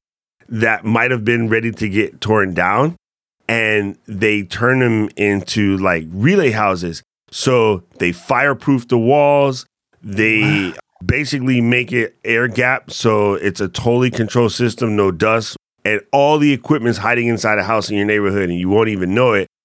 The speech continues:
Speaker 1: unless you can bring up a flare drone, and you'll see one house is oddly perfectly temperatured all the way through, no hot spots.
Speaker 2: <laughs>
Speaker 1: That is a secret house. It is power supplies and data centers and everything, and they spread them all around the house.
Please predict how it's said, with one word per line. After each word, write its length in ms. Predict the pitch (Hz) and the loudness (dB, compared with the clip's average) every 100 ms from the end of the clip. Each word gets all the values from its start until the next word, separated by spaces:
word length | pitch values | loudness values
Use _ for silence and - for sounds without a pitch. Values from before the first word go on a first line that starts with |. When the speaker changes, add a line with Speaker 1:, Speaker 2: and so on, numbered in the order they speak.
| - | -4
Speaker 1:
unless 360 | 104 110 107 123 | 0 0 0 -2
you 80 | |
can 200 | 110 110 87 | 0 -2 0
bring 260 | 113 110 | -2 0
up 220 | 107 92 - | -2 -4 -8
a 200 | 117 117 | -6 -6
flare 460 | - 127 135 131 101 | -6 0 2 2 0
drone, 520 | 82 92 90 87 78 - _ _ _ | -2 -2 0 0 -2 -10 _ _ _
and 180 | 87 90 | -2 0
you'll 160 | 92 87 | 0 0
see 360 | - 104 90 85 _ - | 0 0 0 -2 _ -2
one 160 | 107 | 0
house 280 | 143 156 160 | 2 0 0
is 220 | 113 92 - - | 0 -2 -4 -2
oddly 400 | 117 123 131 120 | 0 0 2 0
perfectly 640 | 120 - 123 120 110 104 | 0 -2 -2 -2 0 0
temperatured 580 | 87 117 95 90 - 82 | 0 -2 -2 -2 -2 -2
all 180 | 78 98 | 0 2
the 60 | |
way 160 | 92 87 | 2 0
through, 280 | 87 95 82 | 0 0 0
no 200 | 87 98 | 0 -2
hot 260 | - 185 | -2 -2
spots. 500 | - - 73 - - - | -2 -4 -4 -4 -4 -6
Speaker 2:
<laughs> 40 | - - - - - 151 143 - | -12 -12 -10 -14 -12 -12 -12 -8
Speaker 1:
That 320 | 92 113 123 | -2 0 -2
is 480 | 107 113 113 107 92 | 0 0 2 0 -4
a 180 | 78 95 | -2 -2
secret 380 | - 131 123 104 | 0 0 0 0
house. 240 | 104 90 | 0 -2
It 100 | 87 | -2
is 140 | 95 85 | -2 -2
power 380 | - 117 135 | -2 0 2
supplies 720 | 127 123 - 131 120 120 117 92 | 0 -4 -2 0 2 2 0 -2
and 540 | - 95 87 82 78 | -4 -2 0 -2 -4
data 300 | 82 107 107 | -2 0 0
centers 500 | 98 110 104 104 95 | 0 0 0 0 0
and 100 | 87 | -2
everything, 340 | 90 90 85 82 | 0 -2 -2 -2
and 80 | 78 | -2
they 40 | |
spread 300 | 78 110 101 | -2 -2 0
them 120 | 90 | 0
all 140 | 90 92 | 2 0
around 240 | 85 78 | -2 -4
the 60 | 78 | -6
house. 200 | 76 - | -8 -12